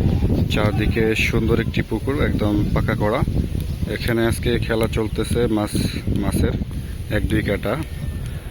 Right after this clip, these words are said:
অনেক শিকারীগণ এসেছে এখানে মাছ ধরার জন্য। আজকে আমরা এখানে থাকবো। আহ, আজকে এখানে মাছ ধরা আপনাদেরকে দেখাবো, আপনারা সম্পূর্ণ ভিডিও জুড়ে থাকবেন।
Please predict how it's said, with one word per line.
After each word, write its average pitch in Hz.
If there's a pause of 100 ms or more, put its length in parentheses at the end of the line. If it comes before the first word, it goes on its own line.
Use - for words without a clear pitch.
(220)
অনেক 107
শিকারীগণ 123
এসেছে 123
এখানে 120
মাছ 110
ধরার 117
জন্য। 123
আজকে 107
আমরা 104
এখানে 107
থাকবো। 113
আহ, -
আজকে 117
এখানে 117
মাছ 110
ধরা 120
আপনাদেরকে 110
দেখাবো, 107
আপনারা 104
সম্পূর্ণ 101
ভিডিও 104
জুড়ে 101
থাকবেন। 104